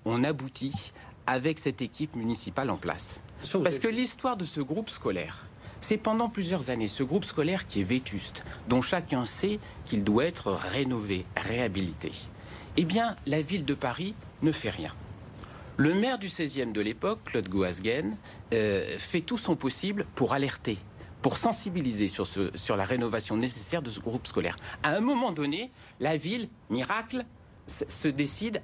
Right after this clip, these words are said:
Speaker 1: à bouger. On entame le projet. Et progressivement, le projet prend une tou-, un tour qui est quand même très, très différent du projet initial.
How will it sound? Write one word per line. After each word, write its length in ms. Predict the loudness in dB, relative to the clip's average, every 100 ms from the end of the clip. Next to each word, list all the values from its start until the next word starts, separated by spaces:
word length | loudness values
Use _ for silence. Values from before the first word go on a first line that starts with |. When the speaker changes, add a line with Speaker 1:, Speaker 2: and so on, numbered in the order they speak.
| -2
Speaker 1:
à 100 | -2
bouger. 340 | -2 0 -2 -2 -8 -18 -16 -18 -18 -14 0 4
On 200 | 6 4
entame 540 | 2 0 0 0 -2 -4 -20 -6
le 140 | 0 0
projet. 380 | 2 -2 0 -4 -6 -14 -18 -16 -16 -6 0
Et 100 | 0
progressivement, 640 | 2 0 0 -2 -2 0
le 140 | 2 0
projet 340 | 0 -2 -2
prend 380 | -2 2 2 2 -2 -6
une 120 | -4 -2
tou-, 160 | -4 -2
un 160 | 0 2
tour 340 | 2 0 -2 -12 -2
qui 80 | 0
est 20 |
quand 120 | 2
même 140 | 2 0
très, 280 | 0 0 0
très 460 | -4 -2 0 0 -4 -8
différent 500 | -4 0 2 2 0 -6 -12 -8 -4
du 80 | -2
projet 320 | 2 2 4
initial. 420 | 2 2 2 0